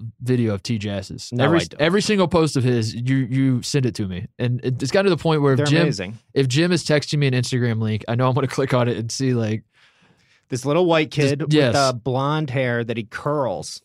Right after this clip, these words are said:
Speaker 2: He's got, like, a bowl cut, a mushroom cut, and he puts curlers in. It's amazing.
Speaker 1: Are we
Speaker 2: Like,
Speaker 1: sure he's a kid, by the
Speaker 2: hateable
Speaker 1: way?
Speaker 2: level a hundred.
Speaker 1: Are we sure he's a kid? Like, w-, if I told you T Jazz is actually, like, twenty-seven,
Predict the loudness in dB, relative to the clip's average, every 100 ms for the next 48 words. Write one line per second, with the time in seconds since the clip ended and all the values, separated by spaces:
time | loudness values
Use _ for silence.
0 | _ -12 -8 -6 -6 -8 -4 -2 -2 -4
1 | -8 -6 -8 -10 -10 -12 -10 -8 -6 -8
2 | -10 -10 -12 -10 -6 -4 -4 -4 -4 -6
3 | -10 _ -8 -4 -4 -6 -12 -20 _ 2
4 | 2 2 2 4 2 2 4 4 4 6
5 | 4 6 4 4 4 2 0 -4 -4 -2
6 | -4 -6 -10 0 2 2 2 2 2 2
7 | 2 2 -2 -4 -2 0 2 4 2 4
8 | 4 4 0 0 0 2 4 4 2 0
9 | 0 0 -2 -2 -2 0 -2 -2 -2 -4
10 | -8